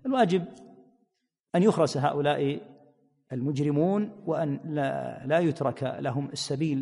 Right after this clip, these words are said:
للتعدي على أحاديث رسول الله صلى الله عليه وسلم. هذه أحاديث ثابتة عنه عليه الصلاة والسلام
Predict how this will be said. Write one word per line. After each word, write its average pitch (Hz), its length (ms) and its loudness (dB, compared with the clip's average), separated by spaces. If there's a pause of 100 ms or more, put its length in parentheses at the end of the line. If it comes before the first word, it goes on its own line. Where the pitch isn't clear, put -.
للتعدي 135 500 -2
على 131 220 -2
أحاديث 135 320 -2
رسول 131 280 -4
الله 131 200 -4
صلى 117 120 -8
الله 113 120 -8
عليه 101 100 -10
وسلم. - 200 -12
هذه 120 200 -8
أحاديث 147 460 -2 (160)
ثابتة 160 420 0 (180)
عنه 139 260 2
عليه 123 200 -2
الصلاة 131 280 -10
والسلام 160 480 -2